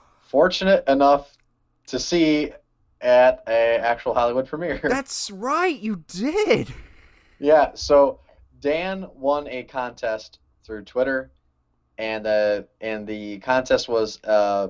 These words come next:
Speaker 1: all expenses paid. It was three days in L A, two nights at a five-star hotel, upon which we were, we rode, uh, and we had a driver pick us up and take us to the premiere on the red carpet. You know, E, like, Entertainment Tonight was there.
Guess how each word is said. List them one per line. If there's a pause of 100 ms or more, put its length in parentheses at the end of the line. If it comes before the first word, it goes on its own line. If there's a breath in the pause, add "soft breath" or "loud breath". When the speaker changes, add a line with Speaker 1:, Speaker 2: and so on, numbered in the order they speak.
(120)
Speaker 1:
all
expenses
paid. (460)
It
was
three
days
in
L
A,
two
nights
at
a
five-star
hotel, (300)
upon
which
we
were,
we
rode, (380)
uh, (100)
and
we
had
a
driver
pick
us
up
and
take
us
to
the
premiere
on
the
red
carpet. (340)
You
know,
E, (120)
like,
Entertainment
Tonight
was
there.